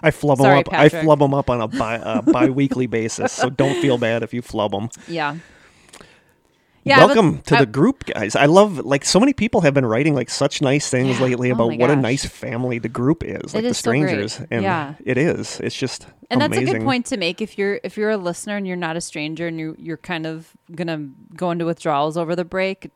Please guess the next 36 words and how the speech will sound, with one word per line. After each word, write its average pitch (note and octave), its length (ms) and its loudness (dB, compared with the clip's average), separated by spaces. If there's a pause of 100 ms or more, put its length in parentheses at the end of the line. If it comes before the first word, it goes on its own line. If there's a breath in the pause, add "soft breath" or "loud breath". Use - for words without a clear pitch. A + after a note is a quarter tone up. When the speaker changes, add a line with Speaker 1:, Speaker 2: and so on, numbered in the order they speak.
Speaker 2:
come C4 220 -4
to E4 40 -4
the D#4 140 -2
strangers F#3+ 440 -8
on E3 140 -6
Facebook. C#3+ 380 -4
Speaker 1:
Yeah. - 80 -10
Speaker 2:
I'm F3 80 -8
telling F#3 340 -6
you, G3+ 140 -8
even F#3+ 240 -8
if G#3+ 120 -10
you're B3+ 200 -6
anti-social E3 760 -6
media, D#3+ 340 -4
like D3 240 -8
I B2+ 180 -10
kind E3+ 260 -8
of F3+ 80 -8
am, F3+ 400 -10 (320 soft breath)
it G3 100 -4
is G3+ 140 -2
such F3+ 240 -6
a F3 40 -6
great D#3 220 -4
place - 240 -12
to D#3 120 -8
Speaker 1:
I - 20 -8
think A3 160 2
Speaker 2:
be. - 20 -12
Speaker 1:
there's C4 140 2
a C3+ 40 0
lot A#2 140 0
of - 60 -2
people B2+ 240 0
that A2+ 180 0